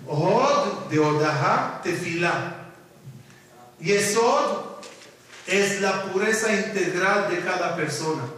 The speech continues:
Malchut es saber recibir bien. Cada uno es un canal y hay mucho que hablar. Mucho, mucho. Se, se necesitaría muchas conferencias para entenderlo bien. Pero ¿qué entendimos?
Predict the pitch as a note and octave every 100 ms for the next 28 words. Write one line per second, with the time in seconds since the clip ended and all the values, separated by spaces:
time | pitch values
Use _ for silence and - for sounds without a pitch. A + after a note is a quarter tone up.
0 | - - - - - D#3 G#3+ A3 G#3+ A#3
1 | B3+ C#4 - A#3 G#3 A3 F#3+ G3+ G#3+ G3
2 | G3+ - F#3 F3 G3+ G#3 - F#3 F#3 F3+
3 | C#3 - - - - - - - G#3 G#3+
4 | G#3 F#3+ G3+ F#3+ - E3+ E3 E3+ F#3+ F#3
5 | F#3+ G3 B3 C4 A3 F#3 E3 C3+ B2 -
6 | - - - - - _ _ _ - A#3
7 | C#4 - A3 G#3+ G#3+ G3+ F#3+ F#3+ G3 G3+
8 | G3 F#3+ G3+ G3 A3 A3+ G#3+ G#3 A3+ -
9 | G#3 G3+ F3+ F#3 F#3+ F#3 F3 E3 E3 E3
10 | F3+ F3 E3+ D#3 C#3 B2+ - - - F#3+
11 | F#3+ C4+ C4 B3+ G#3+ G3 F3 B2+